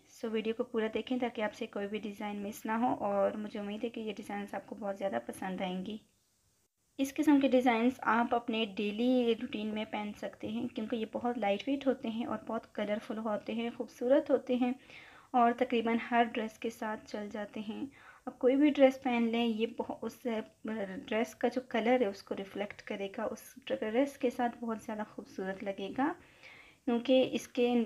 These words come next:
basic colors हैं, जैसे golden है और silver color है और थोड़े बहुत इसमें stones लगे हुए हैं और वो, इसका touch बहुत ज़्यादा खूबसूरत लग रहा है।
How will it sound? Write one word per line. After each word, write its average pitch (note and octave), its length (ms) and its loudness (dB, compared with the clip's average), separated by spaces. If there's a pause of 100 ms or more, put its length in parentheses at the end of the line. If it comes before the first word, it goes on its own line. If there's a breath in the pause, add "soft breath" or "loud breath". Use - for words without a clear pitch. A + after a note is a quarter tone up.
(240)
basic G#3+ 580 -2
colors G#3+ 420 2
हैं, A#3 140 0
जैसे G#3+ 220 -6
golden G3+ 580 0
है G#3+ 280 2
और F#3+ 400 4
silver F#3+ 380 0
color F3+ 400 2
है G3+ 320 -2 (540 loud breath)
और A3 220 0 (120)
थोड़े A#3 140 6
बहुत A3+ 240 2
इसमें A#3 220 -2
stones G#3+ 520 -2
लगे G3+ 460 4
हुए A3 220 2
हैं A3+ 180 0
और G#3+ 100 -2
वो, G3 380 0 (440)
इसका - 200 -6
touch G#3+ 340 0
बहुत A3 200 -2
ज़्यादा G#3+ 200 -4
खूबसूरत F3+ 540 -2
लग G3+ 160 -8
रहा G3+ 220 -2
है। A#3+ 380 -6